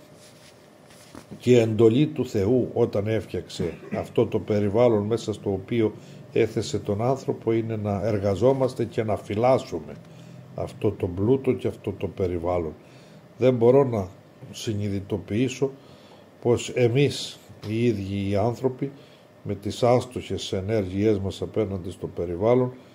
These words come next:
γινόμαστε καταστροφής του ίδιου μας του σπιτιού.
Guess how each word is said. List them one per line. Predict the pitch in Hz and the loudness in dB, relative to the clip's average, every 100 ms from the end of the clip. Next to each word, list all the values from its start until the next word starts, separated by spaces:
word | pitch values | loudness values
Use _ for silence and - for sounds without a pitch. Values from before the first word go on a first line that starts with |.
| - - - 107 | -20 -20 -20 -6
γινόμαστε | 107 117 123 117 - 113 107 - - - | -2 0 0 -2 0 0 0 -4 -20 -4
καταστροφής | 117 104 110 - 107 98 123 139 143 - - - - - | -2 2 0 -2 -2 -2 0 0 -2 -12 -20 -20 -20 -12
του | - | -2
ίδιου | 113 110 101 110 | 0 0 0 -2
μας | 110 98 | -2 -6
του | 98 | -10
σπιτιού. | - 90 - | -10 -12 -10